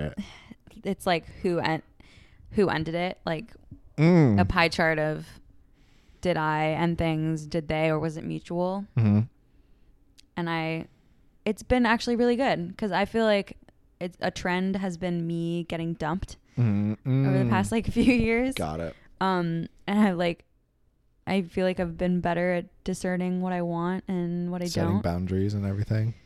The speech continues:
Speaker 2: Yeah, so the pie chart was, like, sixty percent I dumped them.
Speaker 1: Okay.
Speaker 2: Which was good, I guess.
Speaker 1: Okay, yeah.
Speaker 2: Twenty percent mutual,
Speaker 1: Mm-hmm.
Speaker 2: which was just kinda like, it fizzled,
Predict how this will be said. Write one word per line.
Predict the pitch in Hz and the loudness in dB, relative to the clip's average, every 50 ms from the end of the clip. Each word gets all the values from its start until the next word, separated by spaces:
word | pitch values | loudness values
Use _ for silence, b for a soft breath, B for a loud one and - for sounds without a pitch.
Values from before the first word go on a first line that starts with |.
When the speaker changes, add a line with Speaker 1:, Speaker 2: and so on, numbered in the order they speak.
| b b b b - | b b b b -2
Speaker 2:
Yeah, | - 214 220 214 202 175 175 185 | 0 2 2 2 2 0 -2 -6
so | - - - - 202 196 190 190 190 196 196 202 208 B B B B B B B B B | -8 -6 -4 -2 0 2 2 2 2 0 0 -4 -6 B B B B B B B B B
the | - 208 | -4 -4
pie | 202 196 208 202 208 | -2 0 0 0 0
chart | - 226 220 220 208 | 2 2 2 4 4
was, | - 208 208 175 | 4 2 2 2
like, | 180 180 180 175 170 170 - - - - - | 2 2 2 2 2 -2 -4 -8 -16 -16 -16
sixty | - - - 208 - - - 220 214 | -8 -6 -4 -4 -4 -4 -4 -4 -4
percent | - - 214 208 - - 196 180 175 165 - | -2 -2 -2 -2 0 0 0 0 0 0 0
I | 165 165 165 | 0 0 0
dumped | 165 175 170 175 175 - | 0 0 0 0 -2 -2
them. | 180 180 170 165 170 165 185 214 269 311 - b b b b b _ - - - _ _ _ - | -2 -2 0 0 0 0 0 0 0 -2 -4 b b b b b _ -20 -20 -20 _ _ _ 2
Speaker 1:
Okay. | 127 131 135 127 139 175 208 220 - - _ _ - - - - | 4 6 6 6 6 6 4 2 -4 -14 _ _ -20 -20 -14 -12
Speaker 2:
Which | 190 180 - - | -12 -10 -8 -8
was | 175 160 | -10 -10
good, | - - 160 156 160 165 175 202 226 - - - - - | -8 -8 -6 -4 -4 -4 -4 -6 -10 -12 -14 -14 -14 -6
I | - | -2
guess. | - 120 120 - | 0 0 2 4
Speaker 1:
Okay, | 104 107 123 160 165 - - - | 4 6 6 4 2 0 0 4
yeah. | 120 107 107 131 143 151 - - - - - - _ _ | 6 8 8 8 6 4 0 -6 -20 -20 -20 -20 _ _
Speaker 2:
Twenty | - - 180 170 175 175 | -8 -6 -4 -2 -2 -2
percent | - 185 180 - - 170 170 170 170 175 180 - _ _ _ _ _ _ _ _ _ _ - - - _ _ _ - - - - - - | -2 -4 -4 -2 -2 -2 -2 0 -2 -2 -4 -8 _ _ _ _ _ _ _ _ _ _ -20 -20 -20 _ _ _ -20 -20 -20 -16 -10 -6
mutual, | 175 175 170 170 - - 170 160 156 156 165 190 208 - - | -4 -4 -4 -4 -4 -4 -4 -4 -2 -2 -4 -6 -6 0 2
Speaker 1:
Mm-hmm. | 120 120 113 110 110 | 4 6 6 6 4
Speaker 2:
which | 120 139 | 4 2
was | 170 165 - | 0 -4 -8
just | - 165 - | -12 -12 -10
kinda | - 165 160 160 | -8 -8 -6 -6
like, | 160 160 156 156 - - - - _ _ _ _ _ _ - - | -6 -6 -8 -10 -12 -14 -20 -20 _ _ _ _ _ _ -12 -10
it | 175 165 - | -10 -8 -6
fizzled, | - 175 160 170 165 160 165 165 160 160 | -6 -6 -4 -2 -2 -2 -2 -4 -4 -6